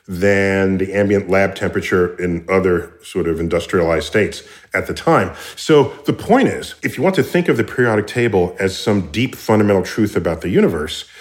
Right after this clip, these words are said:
then you should not be distracting yourself about whether it's solid, liquid, or gas at your laboratory temperature.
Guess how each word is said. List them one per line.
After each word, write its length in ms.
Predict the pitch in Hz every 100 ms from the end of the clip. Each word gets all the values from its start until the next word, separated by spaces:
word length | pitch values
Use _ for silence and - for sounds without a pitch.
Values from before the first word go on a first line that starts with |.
| - -
then 240 | 127 160 185
you 80 | 180
should 260 | - 156
not 180 | 170 214
be 100 | 180
distracting 540 | 139 - 156 190 170
yourself 400 | 120 107 117 113
about 260 | 104 117 110
whether 280 | 127 139 117
it's 140 | 110
solid, 420 | - 135 143 151
liquid, 300 | 135 127 131
or 60 | 117
gas 580 | 107 113 107 - - _ -
at 340 | 139 123 - 123
your 300 | 117 131 123
laboratory 540 | 117 117 113 113 101
temperature. 440 | 101 131 - -